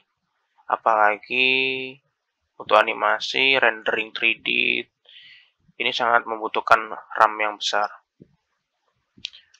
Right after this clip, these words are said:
Dan ada fitur Intel X M P tiga titik nol,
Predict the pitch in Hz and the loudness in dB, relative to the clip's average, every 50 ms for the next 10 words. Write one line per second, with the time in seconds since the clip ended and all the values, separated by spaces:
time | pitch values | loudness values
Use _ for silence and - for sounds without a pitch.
0 | _ - - 110 113 113 120 113 104 - - 117 110 107 104 104 104 104 104 104 | _ -4 -2 0 4 4 4 4 4 2 0 2 2 4 4 4 2 2 0 -2
1 | 104 - - _ _ _ _ _ _ _ _ _ _ _ _ _ _ _ _ _ | -6 -10 -16 _ _ _ _ _ _ _ _ _ _ _ _ _ _ _ _ _
2 | _ _ _ _ _ _ _ _ _ _ - _ _ _ _ - - 113 - - | _ _ _ _ _ _ _ _ _ _ -20 _ _ _ _ -12 -12 -12 -6 -4
3 | 113 110 107 - - - 113 113 110 - 107 107 107 107 107 - - - - - | -2 -2 -2 0 0 0 0 0 2 4 6 6 8 6 4 2 0 -2 -2 -2
4 | - - 113 104 104 _ - 127 143 - _ - - - 117 101 - - - - | -2 -2 -4 -4 -6 _ -4 -4 -4 -4 _ -10 -4 -2 -2 -2 -2 -4 -4 -6
5 | - 117 117 120 139 156 160 | -6 0 2 4 4 4 2